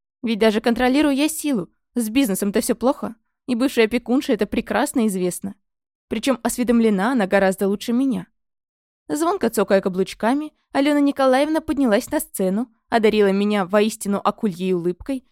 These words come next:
остановилась рядом и громко возвестила: "Господа, меня зовут Алена Николаевна Корнилова. Я была опекуном Владиславы до ее неполного совершеннолетия.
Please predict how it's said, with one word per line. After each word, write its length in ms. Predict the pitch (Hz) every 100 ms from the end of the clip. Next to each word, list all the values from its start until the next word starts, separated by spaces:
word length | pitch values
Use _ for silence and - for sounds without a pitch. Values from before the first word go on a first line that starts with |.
| _ -
остановилась 640 | - 294 262 226 202 -
рядом 320 | 190 202 294
и 120 | - 277
громко 360 | 262 254 302
возвестила: 680 | 285 240 277 - 185 175 196 _ _ _ _ _ _ _ _ _ -
"Господа, 640 | 233 285 - 233 185 180 - _ _
меня 320 | 240 247 233 226
зовут 380 | 214 214 - -
Алена 400 | 247 220 285 349
Николаевна 680 | 349 311 247 202 220 240 262
Корнилова. 640 | 262 220 196 175 170 190 _ _ -
Я 300 | 220 233 214
была 220 | 202 202
опекуном 500 | 196 226 202 196 196
Владиславы 600 | 196 190 196 196 185 247
до 100 | 277
ее 200 | 320 311
неполного 560 | 320 320 254 262 269 269
совершеннолетия. 960 | - 262 - 285 254 202 175 - 180